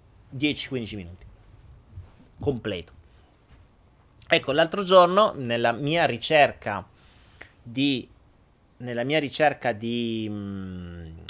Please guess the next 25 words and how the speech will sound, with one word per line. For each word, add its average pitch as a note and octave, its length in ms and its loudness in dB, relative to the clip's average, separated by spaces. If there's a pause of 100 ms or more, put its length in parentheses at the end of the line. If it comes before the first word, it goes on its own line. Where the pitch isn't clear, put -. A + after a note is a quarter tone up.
(100)
di, G#2 400 -10
di, G2 240 -12 (460)
di B2 200 -14
qualcosa D#3+ 640 2
di B2+ 100 -4
sempre D#3 380 -2
migliore, E3 640 4
ne-, C3 200 -4
appunto C#3+ 380 -4
nutrendomi C3+ 640 2
soltanto C#3+ 400 -2
di B2 100 -8
pochissime D#3 520 -8
cose, D#3+ 280 -4
cerco D3 300 -4
di B2+ 120 -6
creare, B2+ 600 2 (540)
eh, - 260 -20
i D3 100 -6
migliori D#3 420 4
nutrimenti B2 600 -6
per A#2 140 -2
il A2 60 -6
mio G#2 140 -6
corpo. F#2+ 440 -8